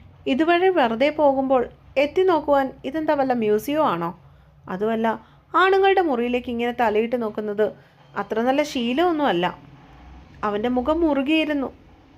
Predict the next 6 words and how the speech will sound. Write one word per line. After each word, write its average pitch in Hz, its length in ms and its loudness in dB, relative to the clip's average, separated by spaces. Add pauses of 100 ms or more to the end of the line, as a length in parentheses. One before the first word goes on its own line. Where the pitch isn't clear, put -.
(400)
ആ, 247 100 0 (880)
ഉള്ളിൽ 208 300 -4
ചമ്മലും 220 560 -2
ദേഷ്യവും 240 500 -4
ഒക്കെ 247 180 -4
വരുന്നുണ്ടായിരുന്നെങ്കിലും 226 1120 -2